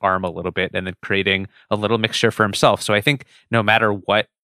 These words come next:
M L B was going to decide here, there was going to be some sort of gray area.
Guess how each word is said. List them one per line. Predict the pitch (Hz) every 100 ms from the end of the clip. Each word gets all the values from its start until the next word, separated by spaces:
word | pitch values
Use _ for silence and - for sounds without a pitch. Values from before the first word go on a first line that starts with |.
| -
M | 107 104
L |
B | 101 98
was | 92 87
going | - 95 104
to | 107
decide | 90 - 104 117
here, | 147 123
there | 104
was | 95 -
going | 101 101 101
to |
be | 104 92
some | - 98
sort | - 104
of | 95 -
gray | 95 107
area. | 127 151 160 175